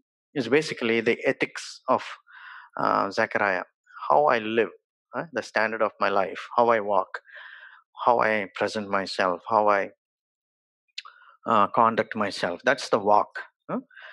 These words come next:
um, that is one thing. And then it also attributes to obeying all the commandments of the Lord. Obeying. ఉమ్, ప్రతి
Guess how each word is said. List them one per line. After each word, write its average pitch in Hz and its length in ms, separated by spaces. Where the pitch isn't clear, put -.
um, 107 480
that 131 300
is 131 120
one 107 220
thing. 147 240
And 120 180
then 156 560
it 131 200
also 135 260
attributes 127 540
to - 180
obeying 123 480
all 107 180
the 98 80
commandments 87 600
of 82 100
the - 140
Lord. - 140
Obeying. 110 520
ఉమ్, 151 120
ప్రతి 127 380